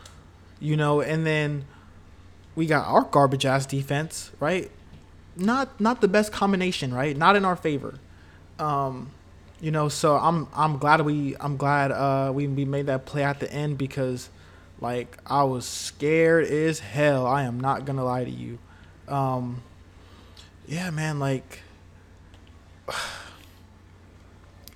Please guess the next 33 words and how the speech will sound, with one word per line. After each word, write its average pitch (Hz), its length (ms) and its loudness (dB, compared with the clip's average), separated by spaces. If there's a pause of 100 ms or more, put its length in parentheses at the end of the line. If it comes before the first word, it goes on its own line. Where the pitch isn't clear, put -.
(500)
on 247 120 0
a 226 60 4
positive 180 540 4
note, 113 280 -2 (140)
okay, 127 380 -2 (680)
um, 139 600 0 (840)
the - 100 -6
offense - 420 0
scored. 277 520 8 (100)
We 196 120 -2
were 277 140 2
able 214 200 4
to 165 80 6
run 160 280 2
the 185 80 6
ball. 202 540 0 (520)
Um, 160 520 2 (240)
you 175 120 2
know, 170 120 4
anytime 196 540 0
where 165 120 4
you 170 120 0
can 160 160 -2
put - 180 0
up 160 200 2
thirty 160 260 4
plus 147 280 -4
points, 156 380 -6
you 165 160 -4
should 170 280 -4
win 143 200 -2
the 131 60 -4
game, 117 360 -6